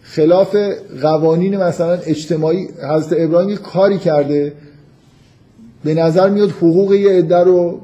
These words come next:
م-، مثلاً فرض کن حقوق بشر رو زیر پا گذاشته دیگه. اینا آزادی مذهبه، اینا این بت‌ها رو دوست دارن، دارن عبادت می‌کنن. همین الان هم اگه یه کسی بت‌های یه عده رو بشکنه، خلاف حقوق بشر رفتار کرده و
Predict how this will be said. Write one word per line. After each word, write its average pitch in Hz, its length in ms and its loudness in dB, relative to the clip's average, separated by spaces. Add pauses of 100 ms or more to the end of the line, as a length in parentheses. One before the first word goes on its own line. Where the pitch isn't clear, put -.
(200)
م-، 139 260 -8
مثلاً 143 320 -4
فرض 165 260 -2
کن 185 80 -8
حقوق 156 400 -2
بشر 151 320 2
رو 185 80 4
زیر 165 200 0
پا 175 220 2
گذاشته 135 440 -2
دیگه. 123 200 -6
اینا 131 320 -8
آزادی 139 600 -2
مذهبه، 151 680 -4
اینا 139 380 -8
این 139 200 -12
بت‌ها 135 280 -2
رو 147 60 -2
دوست 147 280 -10
دارن، 143 240 -2
دارن 139 200 -4
عبادت 135 500 -2
می‌کنن. 139 380 -6
همین 143 160 -8
الان 143 300 -2
هم 160 80 -2
اگه 135 280 -2 (320)
یه 131 100 -6
کسی 131 340 -6
بت‌های 135 380 0
یه 131 220 -2
عده 131 260 -2
رو 131 60 -4
بشکنه، 135 720 -6 (600)
خلاف 147 340 -2
حقوق 139 360 -4
بشر 139 340 -2
رفتار 156 420 -2
کرده 151 340 0
و 160 220 -4